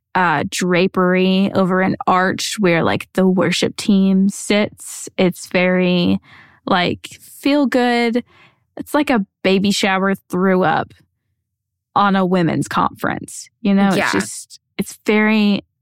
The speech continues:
Speaker 1: light and airy feeling. So, like,
Speaker 2: Mm-hmm.
Speaker 1: you're
Speaker 2: Very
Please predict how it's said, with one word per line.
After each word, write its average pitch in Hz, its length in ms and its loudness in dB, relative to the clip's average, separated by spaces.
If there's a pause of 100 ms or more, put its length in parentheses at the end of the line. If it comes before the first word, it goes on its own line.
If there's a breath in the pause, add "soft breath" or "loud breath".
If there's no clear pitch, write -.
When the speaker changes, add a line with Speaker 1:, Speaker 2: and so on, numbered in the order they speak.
Speaker 1:
light 175 800 -2
and 165 140 2 (120)
airy 160 380 0
feeling. - 500 -2 (240)
So, 196 180 0
like, 190 180 0
Speaker 2:
Mm-hmm. 170 100 -4
Speaker 1:
you're 254 80 2
Speaker 2:
Very 226 380 -2